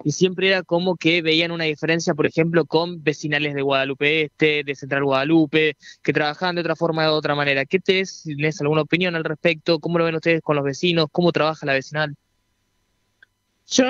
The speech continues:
Speaker 2: el único contacto que tengo con la presidenta de la vecinal es cada vez que hay hechos de inseguridad, ella se hace presente y tiene ese discurso. No conozco su gestión, no conozco nada,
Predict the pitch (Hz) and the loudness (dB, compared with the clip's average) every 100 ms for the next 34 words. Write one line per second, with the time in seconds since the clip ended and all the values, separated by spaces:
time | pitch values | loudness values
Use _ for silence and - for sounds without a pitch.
0 | 269 - 214 202 226 254 240 233 208 208 | 0 -4 -2 0 0 0 0 0 0 0
1 | 214 220 208 190 - 214 220 220 196 185 | 0 -2 -2 -4 -2 0 0 0 0 0
2 | - 185 202 202 214 214 196 196 202 208 | -2 0 2 4 2 0 0 2 4 4
3 | 226 - 233 220 214 202 214 208 208 - | 2 -2 -2 -2 -4 -6 -2 2 0 0
4 | 208 196 190 180 180 175 175 196 226 247 | 2 2 2 2 0 2 4 4 0 -4
5 | - 175 196 - 190 - 202 - 208 196 | -4 0 2 2 -2 -2 -4 -2 -4 -4
6 | - 233 233 220 269 277 - - - 220 | -2 0 0 0 -2 -2 -10 -8 2 2
7 | 208 226 240 - 233 202 - 214 - 160 | 4 2 2 -2 -2 -2 0 0 0 -4
8 | 170 - 190 202 208 220 208 208 - 208 | -6 0 4 4 2 -2 -2 -4 -2 -2
9 | 196 175 170 _ - 180 - 180 - 233 | 0 -2 -6 _ -2 -2 0 -2 2 2
10 | 262 277 285 - 202 202 214 208 202 208 | 2 -2 -4 -6 -2 0 0 -2 -2 0
11 | 185 175 | 0 -2